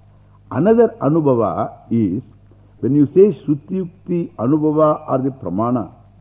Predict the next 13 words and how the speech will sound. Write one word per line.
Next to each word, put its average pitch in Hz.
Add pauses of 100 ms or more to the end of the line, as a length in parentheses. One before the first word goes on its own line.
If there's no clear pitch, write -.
(480)
it 139
is 143 (140)
not 131
Pramana, 175
we 113
are, 135
he 139
talks 151
about 175
Pramana. 117 (680)
Pramana 180
is 180 (120)
Pratyaksham. 147